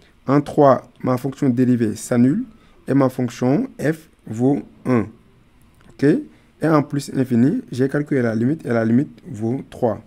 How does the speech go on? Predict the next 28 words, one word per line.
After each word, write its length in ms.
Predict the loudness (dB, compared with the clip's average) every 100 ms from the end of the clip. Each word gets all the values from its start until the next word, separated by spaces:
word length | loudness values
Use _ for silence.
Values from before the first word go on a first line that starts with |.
| _ _ -20 -20 _
Donc 180 | -8 0
là, 160 | 2
je 120 | 2
vais 120 | -2 -4
tracer 480 | -4 -6 -4 -6 -6 -4
les 100 | -2
variations 440 | -2 -4 -6 -8
de 80 | -8
la 120 | -8
fonction. 460 | -10 -8 -4 -4 -6 -14 _ _ _ -18
Donc 160 | -14 -10
ici, 240 | -6 -2
j'ai 120 | 0 0
une 80 |
fonction 380 | -2 -8 -8 -12 -12
qui 100 | -8
est 40 | -6
décroissante. 580 | -6 -8 -10 -8 -10 -10 _ _ _ _ _ _ _ _ _ _ _ -20
OK ? 180 | -16 -4 -2 -2 -8 -18 _ _ _
Là, 240 | -2 0
j'ai 120 | 0 -2
une 100 | -4
fonction 420 | -6 -8 -8 -10 -14 -8
qui 80 |
est 60 | -6
décroissante 640 | -6 -8 -10 -8 -10 -10 -14
jusqu'en 320 | -14 -12 -10
un 220 | -6 -4